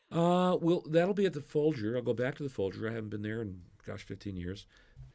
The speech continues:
And that will open in September. And then I'll return to Arena, uh, after that to do Newsies and d-, do another grumpy old guy called Pulitzer. And then after that,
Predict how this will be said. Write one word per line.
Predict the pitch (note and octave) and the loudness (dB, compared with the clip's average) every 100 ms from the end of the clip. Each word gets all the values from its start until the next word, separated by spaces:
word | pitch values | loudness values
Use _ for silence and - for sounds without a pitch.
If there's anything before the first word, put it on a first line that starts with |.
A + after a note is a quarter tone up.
| _ _ - | _ _ -8
And | G#2 | -4
that | A2+ A#2 | -4 -4
will | A#2+ A2+ A2 - _ | -4 -4 -6 -12 _
open | A2+ A2+ A2+ | -6 -4 -4
in | G#2+ | -4
September. | G2+ G2+ - A#2 C3 F3 - - - - - - | -4 -6 -6 -8 -8 -10 -14 -20 -20 -20 -20 -8
And | G#2+ | -2
then | A#2+ | 0
I'll | A2+ | 0
return | A2+ - A#2+ A#2+ | -2 -2 -4 -4
to | A2 A2+ | -4 -2
Arena, | G2 G#2+ C#3+ B2+ C3 C3 - _ - - - - _ G#2+ | 0 0 2 2 0 -6 -18 _ -20 -20 -20 -20 _ -6
uh, | G#2 G#2 G#2 | -2 -2 -4
after | G#2 G#2 G2+ | -6 -6 -4
that | A2 B2+ D#3 | -2 -2 -4
to | - G2+ | -10 -6
do | G#2+ G#2+ G#2 G2+ - | -2 0 0 -4 -10
Newsies | A2 A2 B2 D#3+ G3+ - - _ _ - | -2 0 2 0 -4 -8 -12 _ _ -14
and | G#2 G#2 F#2 A2 | -10 -10 -10 -14
d-, | A#2+ F#2+ G#2+ G2+ | -14 -14 -12 -6
do | A2 | -2
another | A2+ C3+ | 2 2
grumpy | B2+ A#2 A2 | 2 0 2
old | G2+ F#2+ | 2 2
guy | G2+ A2 | 0 -2
called | - F#2+ F2+ - | -4 -8 -8 -14
Pulitzer. | - A#2 C3 - G#2 - - - - _ - - | -4 -2 -2 -2 -6 -8 -20 -20 -20 _ -16 -8
And | G#2+ | -4
then | G#2+ | -2
after | A2 G#2+ G#2 | -2 -4 -4
that, | A2 | -4